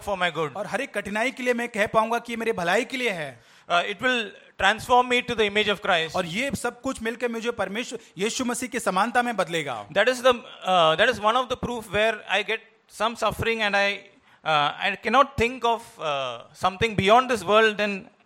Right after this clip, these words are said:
Speaker 1: uh, I am in this world।
Speaker 2: और ये एक सबूत है कि अगर मैं, uh, इस संसार के आगे नहीं सोच पा रहा हूं, तो मैं इस संसार में, uh, संसार में, uh, हूं।
Speaker 1: If I get some trouble in my life,
Speaker 2: और अगर कोई तकलीफ मेरे जीवन में आती है,
Speaker 1: and I cannot,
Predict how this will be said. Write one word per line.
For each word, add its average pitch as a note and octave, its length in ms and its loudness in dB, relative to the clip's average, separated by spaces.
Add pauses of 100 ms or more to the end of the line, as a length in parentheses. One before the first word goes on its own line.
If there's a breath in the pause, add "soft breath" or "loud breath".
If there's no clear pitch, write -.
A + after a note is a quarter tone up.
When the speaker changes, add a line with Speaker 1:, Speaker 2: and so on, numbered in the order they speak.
(140)
Speaker 1:
uh, D3+ 300 0 (240)
I G3 140 4
am A3 140 0 (240)
in A3 120 2
this E3+ 180 -2
world। D3+ 240 4 (260 loud breath)
Speaker 2:
और F#3+ 100 0
ये B3 140 0
एक B3+ 80 -4
सबूत G#3+ 320 0
है B3 60 2
कि B3+ 120 -4
अगर B3+ 220 0
मैं, B3+ 240 -4 (240 loud breath)
uh, G3 240 2
इस A3+ 140 -6
संसार F#3+ 440 -2
के A#3+ 100 -4
आगे G#3+ 240 0
नहीं A3+ 220 -2
सोच G#3+ 260 -4
पा F#3+ 160 2
रहा F#3 100 2
हूं, F#3+ 80 -4
तो A3 320 -2 (180 soft breath)
मैं G#3 100 -4
इस A#3 100 -4
संसार G#3 340 -2
में, A3 200 -2
uh, F3+ 220 -2
संसार G3+ 420 -2
में, G#3+ 180 -2
uh, G3+ 100 -8
हूं। E3+ 640 -4 (320 soft breath)
Speaker 1:
If F#3+ 80 -8
I A3+ 180 0
get - 220 -4
some A3 240 -4
trouble F#3+ 360 0
in G#3 80 0
my F3+ 140 2
life, D3+ 260 2 (220 loud breath)
Speaker 2:
और F3 100 2
अगर A3+ 180 4
कोई C4 160 -2
तकलीफ A3+ 320 -4
मेरे G#3+ 180 -4
जीवन F#3+ 220 -6
में G#3 120 0
आती E3+ 240 -2
है, F3+ 360 -4
Speaker 1:
and F#3+ 160 0
I A3 160 0
cannot, A#3 220 -2